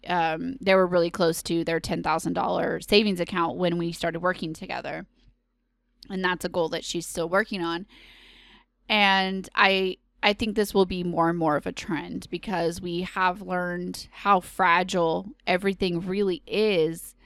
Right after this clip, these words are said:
And it's scary, you know, it is scary. Um,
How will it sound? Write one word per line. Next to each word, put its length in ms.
And 640
it's 180
scary, 760
you 160
know, 340
it 120
is 160
scary. 600
Um, 680